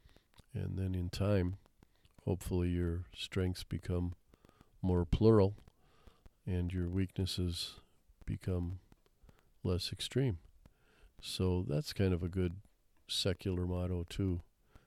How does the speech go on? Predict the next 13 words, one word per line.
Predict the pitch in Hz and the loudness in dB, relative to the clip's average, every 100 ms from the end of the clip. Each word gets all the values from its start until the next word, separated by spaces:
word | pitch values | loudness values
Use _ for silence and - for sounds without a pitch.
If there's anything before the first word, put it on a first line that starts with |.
| _ - | _ -4
Maximize | 92 - - 95 92 87 | -4 -2 -2 0 0 0
your | - | 0
strengths | 87 - 92 92 - | -2 0 0 0 0
and | 87 87 | -2 0
minimize | 90 90 90 87 90 | 2 2 2 0 0
your | 87 | 0
weaknesses. | 90 90 92 87 - 90 - - _ _ - - - _ _ _ _ - - | 0 -2 -4 -4 -2 -4 -6 -18 _ _ -20 -20 -20 _ _ _ _ -6 2
And | 107 | 4
as | 107 | 4
you | 101 | 4
go | 98 107 | 6 6
through | 110 - 123 | 6 6 6
life, | 104 117 101 95 - | 8 10 8 6 0